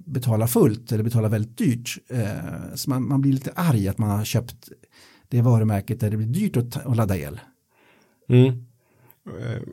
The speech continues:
Speaker 2: men jag har, vill ju minnas att när Polestar och Volvo pratade om, eh, sina kommande elbilar, då
Speaker 1: Mhm.
Speaker 2: var det någon där som lovade att det skulle funna,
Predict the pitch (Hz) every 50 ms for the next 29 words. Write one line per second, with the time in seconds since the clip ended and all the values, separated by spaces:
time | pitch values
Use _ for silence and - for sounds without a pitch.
0 | - _ - 120 113 110 110 117 127 131 135 135 123 120 117 120 120 117 113 107
1 | 98 90 90 90 90 - 101 98 95 - _ _ - 85 90 98 101 104 101 98
2 | 98 92 - - 117 117 113 107 - - - 107 98 95 92 92 - - 98 98
3 | - - - 98 92 92 92 87 90 90 90 - _ - - 95 87 - - 98
4 | 95 92 90 90 87 87 85 85 85 82 82 - - - - - - - - 98
5 | 92 - - 95 92 87 87 90 87 90 87 82 95 104 110 107 92 82 107 120
6 | 120 - - - _ _ _ _ _ _ _ _ _ _ _ - - - - -
7 | - - 98 95 101 123 123 127 123 120 117 123 139 123 110 110 110 113 113 107
8 | 95 87 90 95 92 92 - - 101 98 98 104 95 92 98 101 101 98 - -
9 | - - 95 95 92 - - 104 95 95 92 95 110 120 120 -